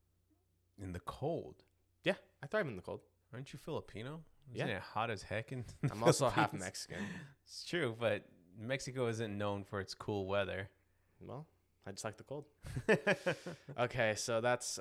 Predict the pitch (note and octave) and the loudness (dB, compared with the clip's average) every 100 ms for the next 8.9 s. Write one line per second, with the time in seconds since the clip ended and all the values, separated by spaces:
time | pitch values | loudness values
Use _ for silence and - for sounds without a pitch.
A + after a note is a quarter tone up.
0 | - G#2 G#2 - G2+ F#2 - D2+ - D2+ | -4 0 0 0 -2 -2 -4 -10 -6 -4
1 | F#2 - - - - A#2+ A2+ G#2+ G#2+ G#2 | -4 -6 -12 -8 -4 -2 0 -4 -6 -4
2 | B2 C3+ F3+ A2 A2+ A#2+ G#2+ G#2+ G#2 G#2 | -2 0 0 0 2 2 0 0 -2 -4
3 | G2 F#2+ - F#2+ A2+ D#3 - - _ _ | -4 -6 -2 -2 -2 -6 -8 -12 _ _
4 | _ _ _ _ _ _ - - D#3+ D#3+ | _ _ _ _ _ _ -18 -6 -2 0
5 | D#3 D#3 D3+ D3+ D3+ D3+ D3 D3 D3 C#3+ | 0 0 0 -2 -4 -4 -4 -4 -6 -8
6 | - _ _ _ _ - - - C#3 A2 | -12 _ _ _ _ -18 -8 2 6 6
7 | A2 F#2 - F2 E2 - F2 G2 F#2 F#2 | 4 0 -2 -4 -4 -10 -10 -6 -6 -6
8 | F#2 F#2 F#2 G#2+ - _ _ - | -4 -2 -4 -4 -12 _ _ -20